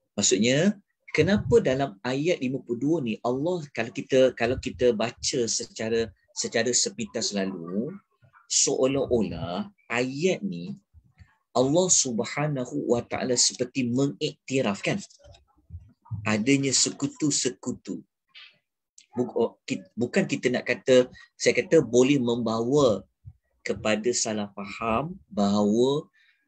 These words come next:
memang ada se-, uh, bukan membawa kepada Allah mengiktiraf bahawa, uh,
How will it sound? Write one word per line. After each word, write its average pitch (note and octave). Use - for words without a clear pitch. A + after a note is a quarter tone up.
memang E3+
ada C#3
se-, -
uh, A2+
bukan C3
membawa B2
kepada A#2+
Allah A#2
mengiktiraf B2
bahawa, A#2+
uh, G#2